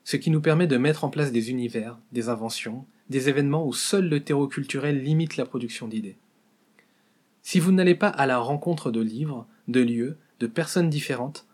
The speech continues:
vos rêves seront limités. Ils composeront avec votre patrimoine culturel et ce que vous avez ingéré de manière inconsciente.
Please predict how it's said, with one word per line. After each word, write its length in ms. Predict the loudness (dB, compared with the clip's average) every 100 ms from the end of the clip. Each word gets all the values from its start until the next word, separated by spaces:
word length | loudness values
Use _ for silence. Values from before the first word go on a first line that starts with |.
| _
vos 140 | -2
rêves 160 | 0 0
seront 240 | 0 -2
limités. 420 | 0 0 -2 -6 -20 _ _ _ _ _ _ _
Ils 120 | -6
composeront 500 | 0 2 4 2 4
avec 200 | 2 2
votre 260 | 0 -2 -2
patrimoine 520 | 0 0 4 4 2
culturel 600 | -2 -8 -6 -4 -2 -2 -2
et 60 |
ce 80 | -4
que 80 | -4
vous 100 | -2
avez 160 | 0 0
ingéré 380 | -4 -4 -2
de 80 | 0
manière 260 | 0 -2 -4
inconsciente. 600 | -8 -10 -12 -16 -20 -20